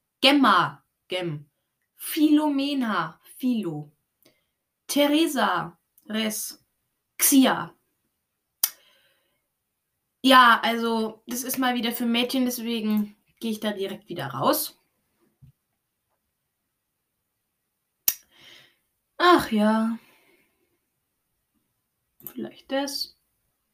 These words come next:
Schon wieder sowas von lost hier. Alter, hier kommt direkt ein Ergebnis, obwohl ich nichts gemacht hab. Du bist Grover Underwood. Cool. <laughs> So,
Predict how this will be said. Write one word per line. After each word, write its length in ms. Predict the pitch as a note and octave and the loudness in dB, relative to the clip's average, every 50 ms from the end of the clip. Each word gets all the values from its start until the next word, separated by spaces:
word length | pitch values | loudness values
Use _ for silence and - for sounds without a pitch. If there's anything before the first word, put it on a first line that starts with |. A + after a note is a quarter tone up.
| _ _ _ - | _ _ _ -20
Schon 260 | - - A3 G#3+ G#3 | -16 -10 -8 -6 -6
wieder 240 | G3+ G3+ G3 G3 G3+ | -6 -6 -8 -8 -8
sowas 260 | G#3+ G#3+ G#3+ G#3+ G#3 | -6 -6 -6 -8 -10
von 340 | - - G#3+ G3 F#3+ F#3+ G3 | -12 -14 -14 -12 -12 -12 -12
lost 320 | G#3 G#3+ G#3+ - - - | -12 -12 -14 -14 -16 -14
hier. 260 | A#3+ A#3+ A#3 C4 C4 - _ _ _ _ - - - _ _ _ _ _ _ _ _ _ _ _ _ _ _ _ _ _ _ _ _ _ _ _ _ _ _ _ _ _ _ _ _ _ _ _ _ _ _ _ _ _ - | -14 -14 -14 -14 -18 -20 _ _ _ _ -18 -18 -18 _ _ _ _ _ _ _ _ _ _ _ _ _ _ _ _ _ _ _ _ _ _ _ _ _ _ _ _ _ _ _ _ _ _ _ _ _ _ _ _ _ -6
Alter, 580 | - D4+ F#4 F4+ - A3+ G3 F#3+ G3+ G#3 - _ _ _ _ _ _ _ _ _ _ _ | -2 -2 -2 -2 -2 -4 -4 -4 -4 -8 -16 _ _ _ _ _ _ _ _ _ _ _
hier 120 | _ _ - | _ _ -12
kommt 240 | - A#3+ B3 A#3+ | -10 -10 -10 -8
direkt 580 | - A#3+ A#3+ B3+ B3+ B3+ _ _ _ - - _ _ - | -10 -10 -10 -10 -12 -12 _ _ _ -20 -20 _ _ -6
ein 140 | A3 G#3+ | -4 -4
Ergebnis, 540 | G#3 G3 G3 G3+ B3 C#4+ D4 C#4+ A#3 G#3 G#3+ | -4 -4 -6 -6 -6 -6 -6 -6 -8 -8 -8
obwohl 260 | G#3+ G#3+ A3+ A#3 A3+ | -8 -8 -8 -8 -8
ich 60 | A3 G#3+ | -6 -6
nichts 260 | G#3+ G#3 - - - | -6 -8 -8 -12 -16
gemacht 380 | - G3 A3+ - - - - | -12 -10 -10 -10 -10 -10 -10
hab. 260 | - F#3 F#3 - _ - | -10 -10 -10 -12 _ -12
Du 120 | - G#3+ | -12 -10
bist 240 | G#3+ A3 G#3+ - - | -8 -8 -10 -10 -10
Grover 340 | - A3 G#3+ G#3+ G#3 F#3+ - | -8 -8 -6 -6 -6 -6 -8
Underwood. 580 | - C#4+ D4+ C4+ A3+ G#3+ G#3+ G#3 G#3 - - _ _ _ _ _ _ _ _ _ _ _ _ _ _ _ _ _ _ _ _ _ _ _ _ _ _ _ _ _ _ - | -8 -8 -8 -8 -8 -8 -8 -8 -10 -12 -16 _ _ _ _ _ _ _ _ _ _ _ _ _ _ _ _ _ _ _ _ _ _ _ _ _ _ _ _ _ _ -14
Cool. 400 | - - F4 D4+ B3+ A#3+ - _ _ _ _ _ _ _ - - - | -8 -6 -4 -4 -4 -6 -12 _ _ _ _ _ _ _ -20 -10 -4
<laughs> 220 | - C4 - - _ _ - - - - - - - - _ _ _ _ _ _ _ _ _ _ _ _ _ _ _ _ _ _ _ _ _ _ _ _ _ _ _ _ _ _ _ - | -4 -4 -4 -4 _ _ -20 -20 -20 -20 -20 -20 -20 -20 _ _ _ _ _ _ _ _ _ _ _ _ _ _ _ _ _ _ _ _ _ _ _ _ _ _ _ _ _ _ _ -12
So, 340 | E3 - - - D3+ F3 | -10 -8 -2 2 2 2